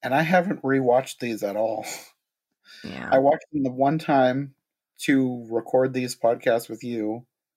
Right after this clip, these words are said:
Speaker 1: and that's it.
Speaker 2: Yeah,
Speaker 1: So
Speaker 2: that says
Speaker 1: that tells
Speaker 2: something.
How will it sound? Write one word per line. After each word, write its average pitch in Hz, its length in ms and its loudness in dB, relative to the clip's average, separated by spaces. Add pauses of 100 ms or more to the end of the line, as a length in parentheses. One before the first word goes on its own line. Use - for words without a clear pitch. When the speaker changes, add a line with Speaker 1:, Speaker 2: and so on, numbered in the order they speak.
(800)
Speaker 1:
and 113 120 -10
that's 131 260 2
it. 123 240 4 (680)
Speaker 2:
Yeah, 165 160 -4
Speaker 1:
So 135 320 4
Speaker 2:
that 165 220 -4
says - 280 -6
Speaker 1:
that 165 180 0
tells 185 160 4
Speaker 2:
something. 165 60 -2